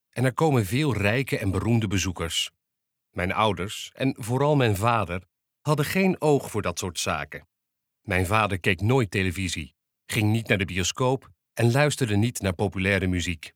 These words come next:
Ik vermoed dat hij het tijdschrift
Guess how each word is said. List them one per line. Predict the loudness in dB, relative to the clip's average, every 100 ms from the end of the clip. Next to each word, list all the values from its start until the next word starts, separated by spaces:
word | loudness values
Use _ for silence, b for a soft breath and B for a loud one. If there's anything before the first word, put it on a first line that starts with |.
| _ _ _ _ _ _ -12
Ik | -6
vermoed | 0 2 2 0 -2
dat | -6 -2
hij | -2
het | -2 0
tijdschrift | 0 0 -2 -4